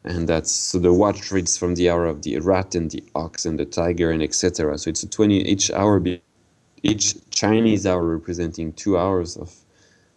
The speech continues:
of our twenty-four hour dial. It, it, it becomes, it becomes a very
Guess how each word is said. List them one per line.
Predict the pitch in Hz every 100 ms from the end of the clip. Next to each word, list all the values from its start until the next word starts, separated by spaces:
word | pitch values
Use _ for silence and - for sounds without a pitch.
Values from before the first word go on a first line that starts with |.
| -
of | 85
our | 80
twenty-four | - 92 90 - 78
hour | 76
dial. | 78 101 113 90
It, | 82 82
it, | 69 80 55 -
it | - 85
becomes, | 87 98 92 -
it | 87 90
becomes | 92 95 87
a | 80 76 82
very | 98 104 98